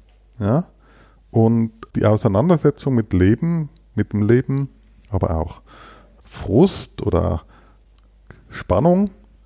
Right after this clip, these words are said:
dienen der Weiterentwicklung und wir brauchen deshalb all diese Firlefanz-Sachen nicht.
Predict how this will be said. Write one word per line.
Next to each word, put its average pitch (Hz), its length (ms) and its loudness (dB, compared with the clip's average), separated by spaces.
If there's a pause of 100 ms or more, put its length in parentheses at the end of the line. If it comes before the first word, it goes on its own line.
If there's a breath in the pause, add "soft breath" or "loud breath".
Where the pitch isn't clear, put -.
(580 soft breath)
dienen 143 380 -2
der 123 180 2
Weiterentwicklung 117 960 0
und 98 460 -4 (460 soft breath)
wir 107 100 4
brauchen 110 840 0 (540)
deshalb 95 640 0 (560 soft breath)
all 95 240 2
diese 98 500 0
Firlefanz-Sachen 95 1120 -2
nicht. - 420 -2